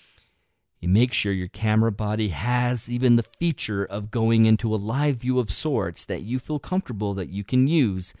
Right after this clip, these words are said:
to capture the Milky Way. Go,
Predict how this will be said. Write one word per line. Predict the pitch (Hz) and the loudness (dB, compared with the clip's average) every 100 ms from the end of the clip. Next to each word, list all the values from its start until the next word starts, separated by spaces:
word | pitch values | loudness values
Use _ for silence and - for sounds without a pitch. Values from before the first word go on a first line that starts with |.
| - - _ - | -16 -20 _ -10
to | |
capture | 101 - 123 104 - - 80 78 - _ - | -10 -6 -2 -2 -2 -6 -6 -8 -14 _ -6
the | 92 | -2
Milky | 90 87 - | -2 -4 -8
Way. | 80 73 73 - _ _ _ _ - | -10 -8 -10 -16 _ _ _ _ 0
Go, | 143 139 | 0 0